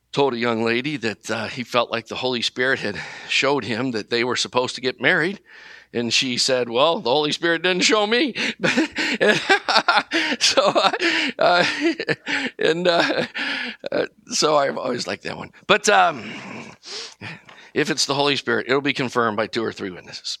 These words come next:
So, we need to understand that the Pharisaical paradigms always, always deny the present power of the Holy Spirit in our day.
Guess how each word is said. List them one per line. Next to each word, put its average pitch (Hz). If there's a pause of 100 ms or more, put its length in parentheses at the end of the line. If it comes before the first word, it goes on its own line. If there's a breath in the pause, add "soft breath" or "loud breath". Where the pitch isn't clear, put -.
(100)
So, 156 (2500 loud breath)
we 180
need 233
to 220
understand 160
that 110
the 127
Pharisaical 151
paradigms 104 (560 soft breath)
always, 131 (760 soft breath)
always 113
deny 117
the 107
present 123
power 117
of 110
the 104
Holy 110
Spirit 110
in 101
our 104
day. 92